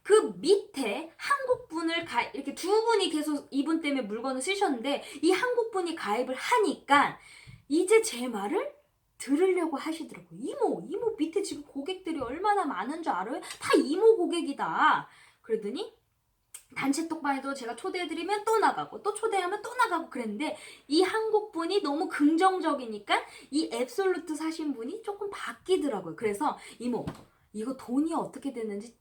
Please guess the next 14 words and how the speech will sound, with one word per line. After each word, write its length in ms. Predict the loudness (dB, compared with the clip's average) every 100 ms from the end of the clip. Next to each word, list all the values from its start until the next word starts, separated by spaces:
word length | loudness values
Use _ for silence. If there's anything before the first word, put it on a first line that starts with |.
| -2
딱 200 | 0 0
십오 380 | 0 2 4 4
분만 240 | 2 -2 -2
들어보세요. 440 | -10 -12 -16 -16
제가 280 | -12 -10 -12 _
십오 460 | -12 -10 4 4
분만 280 | 4 0 0
딱 120 | -6 -6
시간 320 | -2 0 0
주면 380 | -2 -4 -2 0
이모 140 | 2
한가할 320 | 4 4 4
때 80 | 2
언제예요?" 280 | -4 -10